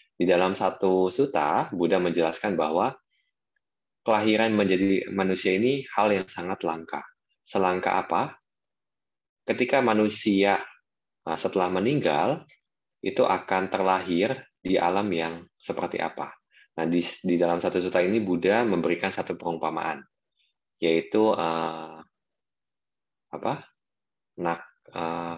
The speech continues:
sutta ujung kuku. Di sana, eh, Buddha menjelaskan bahwa banyak manusia itu setelah meninggal akan terlahir di alam menderita.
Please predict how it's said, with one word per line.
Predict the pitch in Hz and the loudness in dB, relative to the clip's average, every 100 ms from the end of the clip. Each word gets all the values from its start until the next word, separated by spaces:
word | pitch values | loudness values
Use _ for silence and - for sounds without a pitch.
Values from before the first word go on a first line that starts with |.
| 85 | -8
sutta | - 113 110 | -6 -2 0
ujung | 95 87 98 | 0 0 0
kuku. | 101 104 104 - - _ _ _ _ - _ - | -2 0 -2 -2 -10 _ _ _ _ -20 _ -4
Di | |
sana, | 90 - 95 101 120 | -4 -2 0 2 2
eh, | 113 92 92 90 | 2 0 0 0
Buddha | 92 90 113 | 0 2 2
menjelaskan | 107 85 82 107 107 | 2 2 0 -2 0
bahwa | 80 78 92 143 - _ _ _ _ _ _ _ - | 0 0 0 -2 -8 _ _ _ _ _ _ _ -2
banyak | 95 117 | 2 2
manusia | - 117 123 - 180 101 71 104 - - _ _ _ | 2 2 2 2 4 4 2 -2 -6 -20 _ _ _
itu | - - - 131 131 | -16 -8 2 2 2
setelah | - 95 92 | 0 2 2
meninggal | 95 101 113 87 80 | 2 2 2 2 2
akan | 95 95 95 95 | 0 -2 -6 -4
terlahir | 98 90 87 104 123 127 - _ _ _ | 0 0 2 2 2 0 -8 _ _ _
di | 92 90 | -2 0
alam | 90 95 104 | 2 2 0
menderita. | 95 82 80 80 - 69 | -2 -2 -4 -6 -10 -12